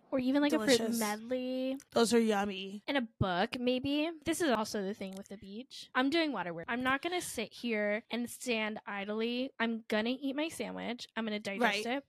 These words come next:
Speaker 1: properly because those are the protocols and, and statute. <laughs> I'm having
Speaker 2: Were
Speaker 1: a
Speaker 2: you
Speaker 1: stroke.
Speaker 2: I was like, "Was she about to say Sacagawea?"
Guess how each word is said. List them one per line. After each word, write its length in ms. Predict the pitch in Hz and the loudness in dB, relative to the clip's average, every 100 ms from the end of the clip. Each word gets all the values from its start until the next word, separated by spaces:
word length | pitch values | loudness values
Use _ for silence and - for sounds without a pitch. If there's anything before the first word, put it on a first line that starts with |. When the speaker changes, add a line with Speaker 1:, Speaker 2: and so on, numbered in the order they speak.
| - | -8
Speaker 1:
properly 340 | 208 214 214 | -10 -8 -8
because 300 | 226 226 208 | -8 -10 -14
those 240 | - 202 | -14 -12
are 60 | 214 | -10
the 100 | 240 | -10
protocols 480 | 233 202 - 202 - | -10 -14 -10 -10 -8
and, 160 | 240 240 _ - | -12 -12 _ -14
and 160 | 233 | -10
statute. 420 | - 202 - 214 208 _ - | -8 -10 -12 -14 -16 _ 0
<laughs> 320 | 427 - - 311 415 - - - - - | 0 -2 -8 -2 0 0 -4 -10 -6 6
I'm 120 | 392 262 | 8 10
having 180 | 269 320 | 6 10
Speaker 2:
Were 40 | 311 | 10
Speaker 1:
a 40 | |
Speaker 2:
you 100 | 320 | 10
Speaker 1:
stroke. 800 | 294 - 254 262 659 622 277 208 - - | 6 -2 6 8 10 10 8 6 0 6
Speaker 2:
I 100 | 277 | 10
was 120 | 302 | 12
like, 180 | 392 403 | 12 8
"Was 120 | 302 320 | 6 4
she 100 | 302 | 6
about 140 | 294 | 6
to 160 | - 494 | 8 6
say 180 | - 262 | 8 6
Sacagawea?" 720 | 254 339 262 226 196 196 | 6 4 2 0 0 4